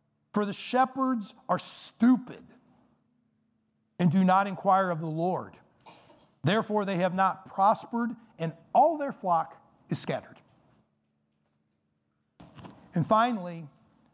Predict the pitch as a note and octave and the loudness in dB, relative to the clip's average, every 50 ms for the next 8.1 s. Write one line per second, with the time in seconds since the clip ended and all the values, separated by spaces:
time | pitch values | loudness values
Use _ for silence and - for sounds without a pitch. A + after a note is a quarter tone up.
0 | _ - B2+ A#2+ F#3 A3 A3 G#3 G3+ G3+ G3 F#3+ F#3 E3 F3 D#3 D3 F3+ F#3+ G3+ | _ -4 0 2 2 2 4 4 4 2 2 2 0 -4 -6 -8 -6 -4 -4 -2
1 | G3+ E3 E3 F3 E3+ - - D3 D3 D3 - - - A3+ A3+ - - - A3 A3 | -2 -2 -4 -6 -6 -6 -6 -8 -8 -4 -2 -2 -2 -2 -2 -8 -10 -10 -8 -8
2 | G3+ E3+ F3 F#3 F3+ E3 D#3+ F3 E3 - - F#3 F#3+ G3+ G#3+ A3+ - - - - | -4 -2 0 0 0 -2 -2 -4 -6 -4 -2 0 2 2 2 0 -2 -6 -10 -10
3 | F3+ D3+ D3+ D#3+ D3 - - - A3 A3 G3+ A3 - G3 F#3 F#3+ F#3 - - - | -8 -8 -8 -10 -10 -12 -2 0 0 0 0 0 -2 -4 -4 -4 -6 -10 -18 -20
4 | _ _ - F3 E3+ D#3 D#3 F3+ F3 D#3 - - - - F#3 F3 D#3 - F3 D3 | _ _ -2 0 0 2 2 0 -2 -4 -6 -10 -8 -6 -4 -4 -4 -4 -8 -10
5 | - - D#3+ D#3 D3+ C3 A#2+ A2+ - - _ _ _ _ _ _ _ _ _ _ | -6 -2 -2 -2 -2 -2 -6 -10 -16 -20 _ _ _ _ _ _ _ _ _ _
6 | _ _ _ _ _ _ _ _ _ _ _ _ _ _ _ _ _ _ _ - | _ _ _ _ _ _ _ _ _ _ _ _ _ _ _ _ _ _ _ -4
7 | F3 - - A3+ A#3+ A#3+ B3+ B3+ B3 A3+ A#3 A#3 A3 B3+ C4 C4+ B3 G3+ D3 C3+ | -2 0 2 4 4 4 4 2 2 0 0 0 0 -2 -2 -2 -2 -4 -4 -8
8 | - | -10